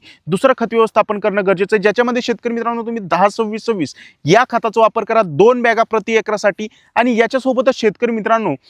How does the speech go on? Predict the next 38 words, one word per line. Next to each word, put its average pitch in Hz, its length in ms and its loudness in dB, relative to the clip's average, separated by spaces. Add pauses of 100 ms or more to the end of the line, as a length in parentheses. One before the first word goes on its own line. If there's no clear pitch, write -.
(260)
अ, 208 160 6
तुम्हाला 247 360 2
वापरायचं 226 440 2
आहे 226 180 4
परत 226 160 0 (180)
पुन्हा 214 260 4
एकदा 208 180 0
सल्फर 196 460 0 (200)
दहा 196 220 2
किलो 226 260 0
प्रति 196 320 -2
एकरासाठी. 170 480 0 (320)
कांद्याची 214 380 2
वाढ 208 340 4
वगैरे 226 300 2
थोड्याफार 208 340 2
प्रमाणात 214 300 0 (100)
कमी 226 200 2
असेल, 220 280 2 (320)
तर 226 100 6
वीस 220 280 2
ते 269 60 6
पंचवीस 226 440 -4
किलो 233 180 2
प्रति 220 300 0
एकरासाठी 233 440 -2
तुम्ही 233 240 -2 (300)
युरिया 226 340 6
सुद्धा 226 240 0
वापरू 170 320 2
शकता. - 300 -12 (200)
शेतकरी 226 360 2
मित्रांनो, 254 340 0 (280)
अशा 175 360 0 (140)
पद्धतीनं 214 600 2 (280)
पहिला 233 300 4
आणि 247 160 2
दुसरा 208 280 0